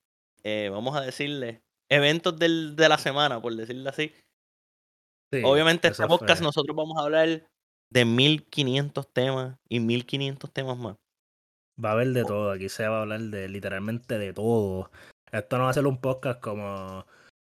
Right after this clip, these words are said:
Speaker 2: muchos podcasts por ahí que es como que se va a hablar de deporte, o se va a hablar de música, o se va a hablar de, de, de lo que está pasando en la tecnología ahora mismo, ¿no? Va a ser, en verdad, este podcast lo estoy empezando con Luis,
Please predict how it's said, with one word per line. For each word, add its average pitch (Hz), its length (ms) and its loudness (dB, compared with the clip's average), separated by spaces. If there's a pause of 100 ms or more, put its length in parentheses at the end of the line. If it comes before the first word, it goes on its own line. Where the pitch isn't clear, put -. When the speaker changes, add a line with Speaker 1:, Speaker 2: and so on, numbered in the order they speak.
(420)
Speaker 2:
muchos 139 320 -2
podcasts - 400 -2
por 165 140 2
ahí 160 140 0
que 151 80 -2
es 131 80 -4
como 131 300 -6
que 107 280 -4
se - 140 -4
va 107 60 0
a 110 40 2
hablar 127 180 2
de 127 120 2
deporte, 101 640 -4
o 92 120 -10
se - 140 -10
va 98 120 -4
a - 40 -4
hablar 120 280 -4
de 110 260 -6
música, 107 680 -8
o 92 100 -8
se - 160 -12
va 98 140 -4
a - 40 -4
hablar 117 320 -4
de, 104 460 -4
de, 92 960 -10 (140)
de 113 160 0
lo 104 120 0
que 104 60 -2
está 104 200 -6
pasando 120 340 -2
en 120 100 -2
la 113 100 -2
tecnología 107 580 -2
ahora 110 180 -2
mismo, 107 380 -4
¿no? 120 140 -4
Va 156 80 -4
a - 20 -10
ser, 190 220 -2 (240)
en 113 160 -2
verdad, 123 380 0 (520)
este 127 260 0
podcast 165 540 0
lo 113 100 -6
estoy 107 200 -10
empezando 123 500 -4
con 120 180 -6
Luis, 123 240 -2